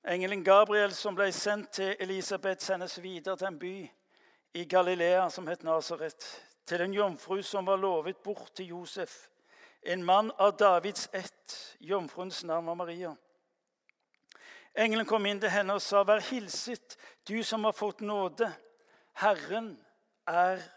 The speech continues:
med deg.» Hun ble forskrekket over engelens ord og undret seg over hva denne hilsen skulle bety. Men engelen sa til henne, «Frykt ikke, Maria,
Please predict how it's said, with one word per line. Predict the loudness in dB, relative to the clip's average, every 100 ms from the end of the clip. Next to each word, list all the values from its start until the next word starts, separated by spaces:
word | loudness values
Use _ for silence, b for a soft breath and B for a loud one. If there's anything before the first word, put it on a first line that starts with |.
| _
med | -10 -8 -6
deg.» | -8 -8 _ _ _ _ _ _ _ b b b
Hun | 2 6
ble | 8
forskrekket | 6 2 0 -2 -2 -4 -2
over | -2 -4 -6 -4
engelens | -2 -2 -4 -8 -8
ord | -8 -4 0
og | 0 -2 -14 -4 -2
undret | 0 -2 0
seg | 0
over | 0 0
hva | 0
denne | 0 0 -4
hilsen | -6 -8 -12
skulle | -10 -8 -6
bety. | -6 -8 -12 -14 -18 _ _ _ _ _ _ _ _ _ -12
Men | -6 -4
engelen | -4 -6
sa | -4 -2
til | 0 0
henne, | 0 -6 -10 b b _
«Frykt | -10 -10 -12
ikke, | -16 -8 -8 -8 _ _ -8
Maria, | -6 -4 -4